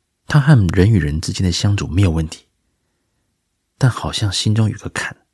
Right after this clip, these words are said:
就是面对自己。这部作品呢，结构相当的简单，而让我比较意外的是，主角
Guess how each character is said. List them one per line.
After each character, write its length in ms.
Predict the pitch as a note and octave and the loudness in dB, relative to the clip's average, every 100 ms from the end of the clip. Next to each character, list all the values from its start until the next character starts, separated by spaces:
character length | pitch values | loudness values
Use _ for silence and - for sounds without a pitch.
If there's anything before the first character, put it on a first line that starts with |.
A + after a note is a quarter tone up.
| - | -4
就 100 | G2 | -4
是 200 | - F2+ | -2 0
面 200 | G2+ F2 | 0 0
对 140 | F2 | -2
自 140 | E2 - | -4 -8
己。 240 | - - _ _ _ _ _ _ _ _ _ - | -10 -14 _ _ _ _ _ _ _ _ _ 4
这 80 | C#3 | 6
部 60 | |
作 100 | C3 | 6
品 160 | F#2 D2+ | 4 0
呢， 60 | - _ _ _ _ _ _ | -8 _ _ _ _ _ _
结 220 | - F#2 | 0 2
构 240 | - F#2 E2 | 4 2 2
相 180 | F#2 | 0
当 140 | F2 E2+ | 0 -2
的 500 | D#2+ D#2+ F#2 - _ | -4 -8 -14 -20 _
简 180 | - D2 | -10 -6
单， 180 | C#2+ F#2+ - _ _ _ _ - | -4 -4 -6 _ _ _ _ 2
而 180 | G2 A2+ | 6 6
让 160 | A2 | 6
我 120 | D#2+ | 2
比 120 | D2+ C#2+ | -2 -2
较 160 | F2+ - | -4 0
意 140 | F#2 | 0
外 120 | F2 | 2
的 100 | D#2 | 0
是， 420 | D2+ - E2 C#2+ - _ _ _ | -2 -2 -2 -4 -10 _ _ _
主 160 | - G2+ | 0 2
角 160 | - | 2